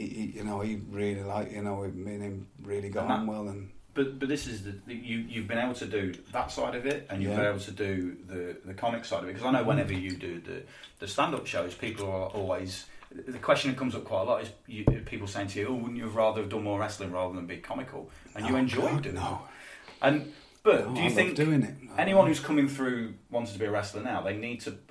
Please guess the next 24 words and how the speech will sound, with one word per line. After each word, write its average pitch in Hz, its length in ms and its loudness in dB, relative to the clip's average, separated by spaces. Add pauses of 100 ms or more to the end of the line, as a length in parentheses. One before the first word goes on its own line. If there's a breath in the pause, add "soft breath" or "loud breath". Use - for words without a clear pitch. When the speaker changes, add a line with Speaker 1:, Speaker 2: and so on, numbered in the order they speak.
Speaker 2:
it, - 220 -12 (640)
it - 180 -6
feels 160 280 0
to 131 80 -4
me, 92 320 -2
and 104 100 -4
I, 117 120 2
it's 110 100 -4
something 110 280 -4
of 101 200 -2
advice 101 300 -2
I 98 120 4
give 95 240 -4
when, 87 440 -8
at 95 120 -4
our 87 280 -2 (160)
sort - 240 -12
of - 60 -12
small 92 220 -6
training 85 320 -8
school 82 300 -10
is, 80 220 -12
I'll 92 160 -8
say, 87 360 -6